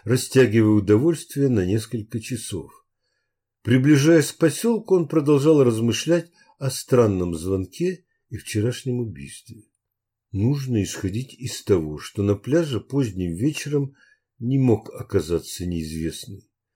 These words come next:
Предположим, что это кто-то из живущих в доме и прилетевших вместе с Маничелли гостей. Тогда кто? Его обнаружили Юхан и Алиса.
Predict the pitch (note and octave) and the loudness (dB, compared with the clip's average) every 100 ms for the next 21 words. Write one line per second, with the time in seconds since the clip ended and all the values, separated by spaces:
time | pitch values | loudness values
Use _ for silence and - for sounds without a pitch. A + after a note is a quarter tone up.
0 | _ _ - A#2 A2 B2+ E3 F3 E3+ - | _ _ -2 0 4 4 4 2 -2 -2
1 | D3 C#3+ C3 - D#3+ D#3+ E3 C#3 G2+ A2 | 0 2 0 0 0 2 2 2 0 0
2 | C3+ C#3 - A2 E2 D2+ A2+ D#3+ F3 F3+ | 0 -2 -2 -4 -2 2 4 4 2 -4
3 | - - - C3 A#2 B2 A#2 A2 F3 - | -8 -14 -4 -4 0 2 2 2 0 0
4 | E3+ C#3 D#3 D3+ A2+ D3 C3+ B2+ A#2+ A2+ | -8 -6 -2 -2 -2 -8 -4 -2 -2 -2
5 | - D3 C#3 B2+ B2+ - - G2 D#2 - | -4 -2 -4 -4 -8 -8 -10 -8 -8 -12
6 | _ _ _ _ _ _ _ F#2 E2+ G2+ | _ _ _ _ _ _ _ -8 -2 -2
7 | G#2 - _ D#2 C#2+ F#2+ _ _ _ _ | -4 -8 _ -12 -12 -16 _ _ _ _
8 | _ _ - F#2 G#2+ A#2+ G#2+ G#2+ A#2 E3+ | _ _ -6 0 4 6 4 4 2 2
9 | E3 F3 C#3 A#2 C#3+ - D3+ - D3+ C#3+ | -2 -4 -2 -2 -4 -2 -4 -2 2 4
10 | B2+ F#2+ - F#2 E2 | 4 0 -4 -8 -8